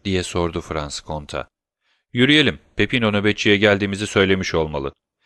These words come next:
Gerçekten de iki adamdan biri Pepino, diğeri ise nöbet tutan bir hayduttu. Franz ve Kont kendisine yaklaşıldığında haydut onları selamladı. "Ekselans,"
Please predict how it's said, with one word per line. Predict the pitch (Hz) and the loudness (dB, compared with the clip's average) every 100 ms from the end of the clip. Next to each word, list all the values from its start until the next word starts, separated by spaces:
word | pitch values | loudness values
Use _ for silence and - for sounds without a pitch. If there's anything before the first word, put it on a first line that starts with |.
| _ _ - | _ _ 0
Gerçekten | 147 170 135 - 87 | 2 2 0 0 -2
de | 90 120 | -2 -4
iki | 170 92 120 | -4 -4 2
adamdan | 107 98 92 90 85 | 4 4 0 -2 -2
biri | 85 82 | -4 -4
Pepino, | - 90 135 123 113 139 | -4 -4 -2 -2 -2 0
diğeri | 110 101 87 | 2 2 0
ise | 82 104 113 | -2 -4 -2
nöbet | 98 123 - | -2 -2 -4
tutan | 110 104 107 | -4 -4 -4
bir | 101 92 | -4 -4
hayduttu. | 87 80 78 76 - 65 - _ _ _ _ | -2 -2 -4 -10 -10 -10 -12 _ _ _ _
Franz | - 110 170 151 | 0 2 2 2
ve | 104 | 0
Kont | - 92 127 - | 0 -2 -2 -4
kendisine | 92 85 90 98 98 | -4 -2 -4 -2 2
yaklaşıldığında | 90 - 90 90 82 82 82 95 101 | 2 0 -2 -2 -2 -2 0 0 2
haydut | 104 123 131 | 0 0 -2
onları | 104 92 95 | -4 -2 -4
selamladı. | - 85 82 78 73 69 - _ _ _ _ - | -2 -2 -2 -4 -8 -10 -14 _ _ _ _ -2
"Ekselans," | 117 139 143 160 - | 2 4 4 0 -6